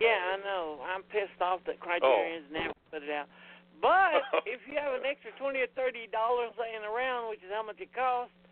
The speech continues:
Speaker 1: and you like Asian Ghost Stories and you haven't seen any of them, get that set.
Speaker 2: Which
Speaker 1: Even
Speaker 2: one we
Speaker 1: if it's
Speaker 2: talking
Speaker 1: just
Speaker 2: about?
Speaker 1: for Goki Battle, Goki.
Speaker 2: Oh, that. That's, was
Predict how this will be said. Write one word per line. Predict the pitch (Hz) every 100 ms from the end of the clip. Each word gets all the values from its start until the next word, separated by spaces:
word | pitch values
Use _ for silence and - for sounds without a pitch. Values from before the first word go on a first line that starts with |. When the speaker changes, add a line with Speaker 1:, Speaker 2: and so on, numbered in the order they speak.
| - - - - - - -
Speaker 1:
and | 208 254
you | 277
like | 302 285 -
Asian | 233 262 240 220
Ghost | 240 269 -
Stories | 226 220 240 214
and | 214
you | 220
haven't | 240 254 240 208 -
seen | 254 277 254
any | 220 208
of | 214 214
them, | 220 -
get | 311 370 -
that | - - - - -
set. | 330 392 403 - _ _ _ _ _ _ _ - - -
Speaker 2:
Which | - 247
Speaker 1:
Even | 381 226
Speaker 2:
one |
we | 165
Speaker 1:
if | 302
it's |
Speaker 2:
talking | 113 110 277
Speaker 1:
just | 311 85 247
Speaker 2:
about? |
Speaker 1:
for | 226 -
Goki | 220 294 - 269 208
Battle, | 220 240 262 254 247 - - _ - - 202
Goki. | 220 285 - 302 294 277 269 220 _ _ _ _ _
Speaker 2:
Oh, | - 170 196 123
that. | 98 104 117 101 76 _ _ _ _ _ _ _ _ _ _
That's, | 135 220 - - - - - - - - - - _ - - - _ - _ _ _
was | -